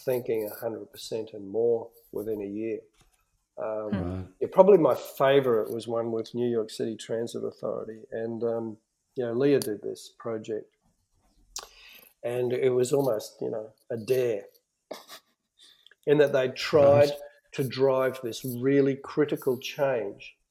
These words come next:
Speaker 1: six times previously and failed. And the industry average success rate for this sort of project was thirty percent. It was seventy percent failure rate.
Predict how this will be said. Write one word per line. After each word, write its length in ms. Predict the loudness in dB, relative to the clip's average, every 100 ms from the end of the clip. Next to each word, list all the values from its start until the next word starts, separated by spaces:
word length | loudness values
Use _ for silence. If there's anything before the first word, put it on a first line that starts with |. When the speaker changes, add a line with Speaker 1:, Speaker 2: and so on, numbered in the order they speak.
| _
Speaker 1:
six 580 | -14 -10 -4 -4 -4 -12
times 560 | -4 0 0 -2 -8 -18 _
previously 540 | -2 -2 -2 -10 -14 -16 _
and 140 | -20 -6
failed. 380 | -4 -2 -6 -12 _ _ _ _ _ _ _ _ _ _ _ _ -20 -20 -20 _ _ 4
And 400 | 6 6 4 -2 -4
the 220 | 0 4
industry 520 | 6 4 0 -2 -4 0
average 800 | 4 4 4 2 0 -6 -12 -14
success 920 | -16 -16 -10 -6 -4 0 0 0 0
rate 320 | 2 2 0 -6 -6
for 80 |
this 200 | -4 -4 -2
sort 160 | 0
of 100 | -2
project 600 | -2 -2 -2 -2 -6 -8 -12
was 180 | -14 -6
thirty 260 | -4 -4
percent. 340 | -8 -6 -6 -6
It 60 |
was 160 | -8 -2
seventy 260 | 0 -2 -8
percent 380 | -12 -8 -8
failure 340 | -6 -6 -4 -6
rate. 200 | -8